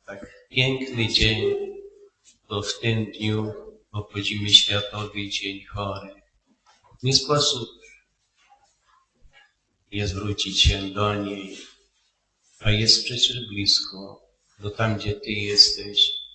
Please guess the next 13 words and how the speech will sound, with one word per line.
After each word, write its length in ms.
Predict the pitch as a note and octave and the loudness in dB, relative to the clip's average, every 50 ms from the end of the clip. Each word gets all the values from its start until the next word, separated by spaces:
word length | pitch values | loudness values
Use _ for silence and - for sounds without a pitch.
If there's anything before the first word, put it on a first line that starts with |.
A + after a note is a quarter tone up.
| - _ _ _ _ _ _ _ | -20 _ _ _ _ _ _ _
tam 240 | G#2 G2+ G2+ G2 G2 | -6 -4 -4 -4 0
jest 260 | G2+ G2+ - - - | 2 2 2 2 -2
Twoja 260 | - G#2 G#2 G#2+ G#2+ | -4 -4 -2 -2 -2
Matka 460 | A2 A#2+ B2 A#2+ - - - - G#2+ | -2 -2 -2 0 2 2 2 2 0
i 140 | G#2+ A2 - | -6 -10 -12
dlatego, 680 | - B2+ B2+ - C#3 C#3 C#3 C#3 C#3 C3+ C3+ - - - - _ _ _ _ _ _ _ _ _ _ _ _ _ _ _ _ _ - - - - - | -12 -14 -14 -12 -12 -12 -8 -6 -6 -8 -8 -10 -14 -20 -20 _ _ _ _ _ _ _ _ _ _ _ _ _ _ _ _ _ -8 -8 -8 -4 0
Maryjo, 600 | A#2+ A#2+ B2 B2+ B2+ B2 A#2+ A#2+ A#2 A#2 A#2+ A#2 - - - - - - _ _ _ _ _ _ _ _ _ _ _ _ _ _ | 2 2 4 4 2 2 2 2 2 0 0 -2 -6 -10 -16 -20 -20 -20 _ _ _ _ _ _ _ _ _ _ _ _ _ _
powiedz 480 | F3 E3 D#3 C3+ A#2 G2 - - - G2+ | 0 2 2 4 2 2 0 -2 -2 -2
nam 200 | F#2 F2+ F#2 - | -4 -6 -4 0
coś, 540 | - - - - - - - - - - - - - _ _ _ _ _ _ _ _ _ _ _ _ _ | 2 2 2 2 0 0 0 0 -2 -6 -12 -16 -20 _ _ _ _ _ _ _ _ _ _ _ _ _
powiedz 520 | D#3+ D#3+ D#3 - A#2 G#2+ G#2 - G#2+ G#2 | 4 4 4 4 4 4 6 4 4 4
nam 220 | G2+ G2+ G2 F#2+ | 0 -2 -2 -2
coś 580 | F#2+ - A2+ G#2+ G#2 A2 - - - - - | -2 -2 -2 -2 -2 2 4 4 4 4 0